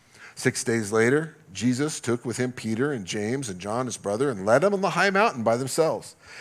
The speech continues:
And he was transfigured before them, and his face shone like the sun. His garments became white as light. And behold,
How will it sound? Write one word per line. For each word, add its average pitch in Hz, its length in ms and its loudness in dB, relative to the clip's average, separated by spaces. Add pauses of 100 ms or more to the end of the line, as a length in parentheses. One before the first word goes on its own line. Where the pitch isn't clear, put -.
(140)
And 127 100 2
he 143 60 6
was 143 120 2
transfigured 160 720 2
before 151 440 0
them, 120 200 6
and 113 80 2
his 117 160 0
face 160 300 -2
shone 175 440 0
like 165 200 -2
the 151 80 -6
sun. 139 480 -4 (300)
His 120 160 0
garments 156 320 6
became 139 420 -2
white 143 220 2
as 135 180 -2
light. 139 320 4
And 120 100 -2
behold, 127 380 2